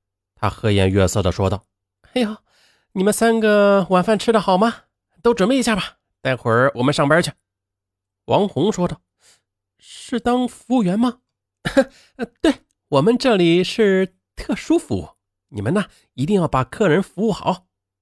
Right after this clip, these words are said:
其中的一个女孩，她疑惑地问道。“我是来做会计的，也得晚上工作吗？”徐娟说道。“对呀，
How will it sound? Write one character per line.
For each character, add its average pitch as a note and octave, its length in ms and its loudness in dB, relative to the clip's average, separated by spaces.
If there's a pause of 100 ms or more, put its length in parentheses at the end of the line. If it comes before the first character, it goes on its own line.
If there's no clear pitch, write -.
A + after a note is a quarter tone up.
(560)
其 - 300 -4
中 D4 160 2
的 C#4+ 100 0
一 E3 100 -6
个 G3+ 120 2
女 D3+ 160 2
孩， C3+ 440 -4
她 F3+ 120 -4
疑 G#2 200 0
惑 A#2 160 0
地 G2+ 100 2
问 G2 180 2
道。 F2+ 180 -2 (760)
“我 A#3 360 -2
是 - 400 -8
来 B3 160 0
做 C4 200 -2
会 - 400 -6
计 F#3 160 0
的， C3+ 220 0 (580)
也 G#3+ 180 -2
得 C#4+ 120 -2
晚 F3 220 0
上 A#3+ 160 -2
工 F3+ 180 -2
作 F#3 140 0
吗？” D#3+ 160 -2 (720)
徐 G#2 240 -2
娟 F#2 160 2
说 F2+ 160 -2
道。 F2 160 -6 (380)
“对 E4+ 320 -2
呀， A3 240 -2